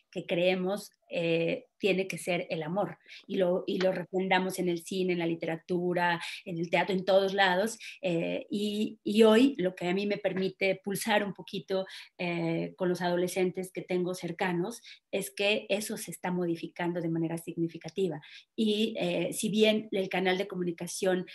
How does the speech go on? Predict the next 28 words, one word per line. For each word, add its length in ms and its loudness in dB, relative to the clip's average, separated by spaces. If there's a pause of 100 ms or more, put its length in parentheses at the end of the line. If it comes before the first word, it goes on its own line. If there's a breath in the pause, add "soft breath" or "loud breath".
(160 loud breath)
puede 200 2
ser 180 -2
distinto, 640 -4 (400 loud breath)
lo 160 4
que 80 -4
también 380 0
está 260 -6
claro 380 -2 (200 loud breath)
es 100 -12
que 100 -10
están 280 -4
siendo 320 0
distintos 480 -6
los 140 -8
principios 500 -6
y 40 -8
las 160 -8
creencias 440 -2
que 100 -8
sobre 240 -6
el 60 -4
amor 240 -2
tenemos, 420 -4 (200 soft breath)
sobre 200 -2
las 120 0
relaciones 400 -2
de 80 -6
pareja. 340 -6